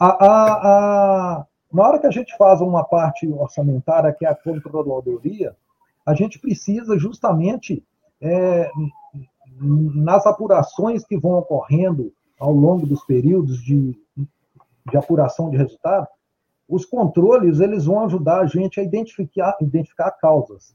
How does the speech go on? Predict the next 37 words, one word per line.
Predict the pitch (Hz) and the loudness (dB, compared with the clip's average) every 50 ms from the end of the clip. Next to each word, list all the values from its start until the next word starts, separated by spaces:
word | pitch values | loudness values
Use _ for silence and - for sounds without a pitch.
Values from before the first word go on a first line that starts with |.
| _ _ - | _ _ -8
Então, | 139 143 - - | -4 -2 0 0
na | 214 254 | 2 2
hora | 277 294 285 | 0 0 -2
que | - - | -4 -6
você | 233 202 | -6 -6
fala, | - - 175 160 147 - - - _ _ _ _ _ _ _ _ | -2 0 0 2 2 0 -4 -8 _ _ _ _ _ _ _ _
é, | 143 151 170 175 175 175 170 170 170 165 151 143 - - _ _ _ _ _ | -4 -2 0 0 0 2 2 2 0 0 -2 -4 -6 -8 _ _ _ _ _
uma | 147 147 190 190 | 0 0 0 0
despesa | 160 156 - - _ 208 214 233 214 170 208 | 0 -4 -8 -6 _ 0 2 2 2 2 0
de | 190 165 196 | 2 4 4
alimentação | 196 185 180 170 185 180 - 175 156 - - 190 196 | 2 2 2 -2 -2 -2 0 -2 -2 0 0 0 2
da | 190 - 170 | 2 2 2
loja | 156 156 170 185 190 - 196 | 4 4 4 4 4 4 2
tá | 190 196 175 | 0 -2 -4
ficando | - 143 - 190 196 190 185 | -4 -4 -4 -2 0 0 2
muito | 175 185 208 220 220 202 185 | 2 0 0 0 0 2 2
alta. | 147 135 123 - - - _ _ _ _ _ _ _ _ _ _ _ | 4 4 2 0 -4 -10 _ _ _ _ _ _ _ _ _ _ _
Na | - 233 214 240 | -6 -4 0 2
hora | 285 311 311 302 | 2 2 2 0
que | - 254 | -4 -6
você | 190 247 233 - - 254 220 | -6 -4 -6 -4 -4 -4 -2
entra | 196 185 180 180 175 156 - 147 151 | -2 0 0 0 0 -2 -2 -2 -2
dentro | 143 131 135 196 254 269 - 196 | -2 0 -2 -2 -2 -4 -6 -6
dessa | 180 175 170 147 - 160 | -4 -4 -4 -4 -4 -6
despesa | 147 135 - _ _ 165 170 160 135 139 | -8 -8 -10 _ _ 0 0 0 0 -2
de | 131 131 | -4 -4
alimentação, | 135 127 127 127 127 - - 117 110 - - 175 196 208 175 - - _ _ _ _ _ _ _ _ - | -6 -6 -6 -8 -8 -8 -8 -10 -10 -8 -6 -4 -4 -4 -4 -6 -10 _ _ _ _ _ _ _ _ -6
você | 143 170 170 196 190 | -4 -4 -2 -2 0
vai | 175 294 196 | 0 0 0
começar | 202 214 208 185 - 202 | 0 -2 -2 0 0 0
a | 190 | 0
identificar | - 190 196 - - _ 190 185 | 0 -2 -4 -4 -4 _ -6 -6
por | - - 285 302 302 - - | 0 2 2 2 2 -2 -8
que | _ 233 202 196 | _ -4 -4 -2
que | - 226 | -2 -4
não | 240 285 294 - | -8 -10 -4 0
tá. | 220 196 180 - - | 0 0 0 -2 -6